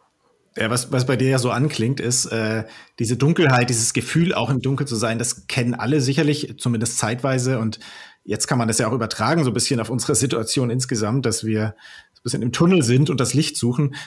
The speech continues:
Was mir jetzt noch einfiel, auch in Bezug darauf, ne, ist, äh, du kannst im Tunnel sein und ja, ähm, verschiedenste Lichter sehen, verschiedenen Lichtern folgen.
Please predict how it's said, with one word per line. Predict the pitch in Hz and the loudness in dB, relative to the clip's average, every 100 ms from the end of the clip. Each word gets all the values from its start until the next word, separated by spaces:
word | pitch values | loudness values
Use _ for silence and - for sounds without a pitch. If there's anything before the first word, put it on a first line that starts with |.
| - | -4
Was | 117 | 2
mir | 135 | 4
jetzt | 170 - | 4 2
noch | 156 | 0
einfiel, | 120 151 - 156 | 2 2 2 2
auch | 135 | 2
in | 139 | 2
Bezug | 131 131 151 127 | 0 0 0 0
darauf, | 123 139 139 | 0 2 2
ne, | 131 139 120 | 2 2 0
ist, | 123 190 | -4 -2
äh, | 147 139 127 127 - - _ - | -2 -2 -4 -6 -16 -20 _ -10
du | |
kannst | - 131 127 | -2 -2 0
im | |
Tunnel | 117 147 165 | 2 2 4
sein | 151 131 135 | 4 4 2
und | 135 | 2
ja, | 131 123 127 120 127 | 2 2 0 0 0
ähm, | 123 117 117 110 _ _ - | 0 0 -2 -6 _ _ -8
verschiedenste | - 127 165 170 - 147 | -2 0 2 2 2 2
Lichter | 131 143 - 123 | 4 2 2 2
sehen, | 107 113 143 | 4 4 2
verschiedenen | 139 - 123 147 143 147 | 2 0 0 2 2 4
Lichtern | 123 143 - 143 | 4 2 0 0
folgen. | 123 123 135 120 | 2 2 2 0